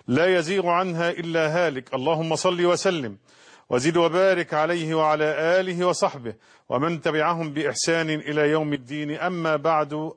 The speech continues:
أحبتي في الله، برهان الليلة نستكمل به الحلقة السابقة حول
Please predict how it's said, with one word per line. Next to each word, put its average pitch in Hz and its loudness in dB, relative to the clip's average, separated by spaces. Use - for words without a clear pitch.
أحبتي 143 -2
في - -10
الله، 123 0
برهان 165 2
الليلة 196 0
نستكمل 180 0
به 180 2
الحلقة 147 -2
السابقة 156 0
حول 165 -2